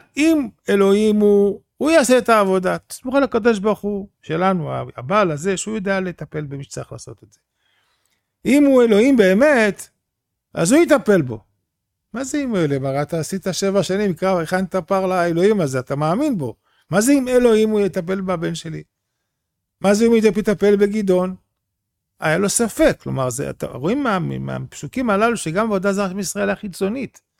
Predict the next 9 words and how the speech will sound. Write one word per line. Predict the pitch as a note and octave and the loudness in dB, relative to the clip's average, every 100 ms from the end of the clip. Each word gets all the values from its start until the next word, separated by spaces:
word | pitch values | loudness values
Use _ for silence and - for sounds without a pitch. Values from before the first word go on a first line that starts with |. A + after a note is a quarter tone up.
| _ _ _ | _ _ _
לא | A#3 | -2
באמת | C#4+ D4 A3 G3 G3+ F#3+ | 0 0 4 6 6 4
האמינו | D#3+ D3+ C#3+ | 0 0 0
בעבודה | C3 A#2+ A2+ G#2+ | 0 -2 -4 -8
זרה. | G2+ G2+ F2+ _ _ _ _ _ _ _ _ _ _ _ _ _ | -10 -14 -18 _ _ _ _ _ _ _ _ _ _ _ _ _
היו | C3 | 0
מאוד | F3+ G3+ | 4 4
דבוקים | E3+ G3 - E4+ A#3+ | 4 2 4 2 2
בה, | A#2 | -4